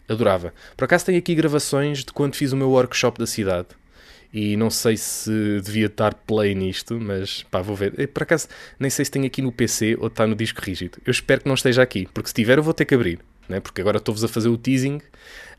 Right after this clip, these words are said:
ah, e teria que mostrar. Se não tiver aqui,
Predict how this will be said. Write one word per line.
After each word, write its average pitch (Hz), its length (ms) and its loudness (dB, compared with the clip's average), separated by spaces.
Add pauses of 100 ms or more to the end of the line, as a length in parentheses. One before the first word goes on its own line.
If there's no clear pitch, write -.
ah, 120 560 4
e 120 100 -2
teria 117 280 2
que 120 100 -6
mostrar. 95 420 -2
Se - 160 -10
não 123 140 4
tiver 135 240 4
aqui, 143 380 0